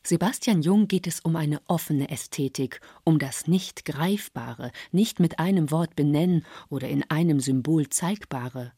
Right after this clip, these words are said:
um die feinen Nuancen einer Sache. Die drei Aquarelle im Jüdischen Museum zeigen die Schwestern Franz Kafkas. Jung hat sie nach schwarz-weißen Kinderfotos gemalt. Er hat den Schwestern grüne Augen gegeben, knallrote Haare,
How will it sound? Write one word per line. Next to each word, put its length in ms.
um 180
die 100
feinen 460
Nuancen 520
einer 280
Sache. 400
Die 100
drei 300
Aquarelle 540
im 100
Jüdischen 420
Museum 500
zeigen 360
die 100
Schwestern 500
Franz 380
Kafkas. 720
Jung 400
hat 160
sie 160
nach 240
schwarz-weißen 680
Kinderfotos 720
gemalt. 540
Er 140
hat 120
den 140
Schwestern 560
grüne 460
Augen 320
gegeben, 500
knallrote 720
Haare, 400